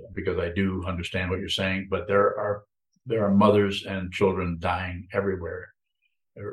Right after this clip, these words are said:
Right down here in our hospital, a few blocks away, that could be happening today. Uh, but the causes and conditions there, uh, don't have that political situation where we're suddenly all enraged about the otherness who won't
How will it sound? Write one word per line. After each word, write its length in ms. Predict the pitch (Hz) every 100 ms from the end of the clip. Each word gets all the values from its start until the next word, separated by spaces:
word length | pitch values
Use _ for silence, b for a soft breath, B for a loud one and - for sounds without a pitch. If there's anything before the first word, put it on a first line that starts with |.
| 107
Right 280 | 104 101 -
down 240 | 101 95
here 160 | 95 95
in 60 |
our 180 | 98 101
hospital, 580 | 95 92 - 95 92 -
a 100 | -
few 120 | 98
blocks 300 | 92 92 92
away, 200 | 98 95
that 220 | 95 92 _ _ _
could 200 | - 104
be 100 | 101
happening 400 | 98 98 95 90
today. 420 | 90 95 92 90 - b b b b _ _ 120
Uh, 160 | 107
but 220 | - 95 95
the 80 |
causes 500 | 98 107 104 104 104
and 100 | 104
conditions 520 | 101 98 101 - 98 -
there, 400 | 101 101 98 B B B _
uh, 160 | 117 98
don't 220 | 95 98
have 220 | 98 95
that 240 | 92 92 -
political 680 | 110 107 104 - 92 90 - _ _ -
situation 680 | - 98 104 95 92 104
where 200 | 90 95
we're 100 | 92
suddenly 540 | 90 104 92 95 92 92 _ _ _ _
all 300 | 101 107 107
enraged 600 | 101 95 104 107 101 -
about 280 | 95 92 85
the 160 | - -
otherness 460 | 110 95 87 87
who 140 | - 87
won't 400 | 87 98 98